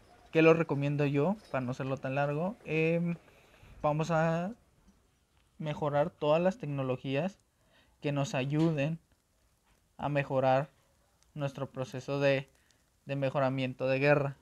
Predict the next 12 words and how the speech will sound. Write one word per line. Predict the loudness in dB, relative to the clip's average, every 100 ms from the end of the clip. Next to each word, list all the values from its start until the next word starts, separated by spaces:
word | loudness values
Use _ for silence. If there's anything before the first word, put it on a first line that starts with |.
| -20 _ _ _ _ _ _
o | 2 2 2
que | 0
nos | -2 -4
otorguen | -4 -2 0 0 0
más | -2 -4
cristales. | -10 -8 -6 -6 -8 -18 _ -20 -20 -20 _ _ _ _ _ _ _
Entonces, | -4 -4 -2 -4 -6 _ _ _ -14 -12 -2
es | 2
lo | 2
que | 2
debemos | 2 2 0 -2
mejorar. | -2 0 0 0